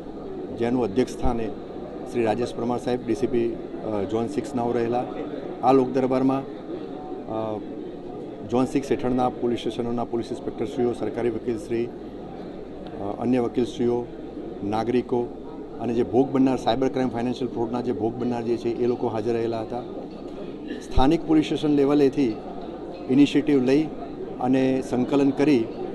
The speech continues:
અને આ કુલ એકસો ને તેર ફરિયાદી જે, અ, વિક્ટિમ જે છે, એમની અરજી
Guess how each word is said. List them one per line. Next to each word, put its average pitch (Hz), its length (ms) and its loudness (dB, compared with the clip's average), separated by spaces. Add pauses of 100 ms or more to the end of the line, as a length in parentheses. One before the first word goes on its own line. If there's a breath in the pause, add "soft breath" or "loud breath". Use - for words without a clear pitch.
(180)
અને 135 120 2
આ 135 160 2
કુલ 156 440 6 (400)
એકસો - 280 2
ને 160 100 4
તેર 147 360 6 (280)
ફરિયાદી 143 440 6 (420)
જે, 120 420 6 (220)
અ, 104 40 -2
વિક્ટિમ 110 520 4
જે 135 140 8
છે, 131 260 4 (420)
એમની 151 380 6
અરજી 135 480 4